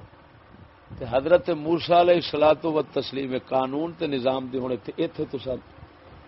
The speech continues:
اندازہ لایا جے اس گل تے کہ آپ تو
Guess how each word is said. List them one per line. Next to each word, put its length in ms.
اندازہ 380
لایا 280
جے 160
اس 240
گل 200
تے 80
کہ 80
آپ 460
تو 100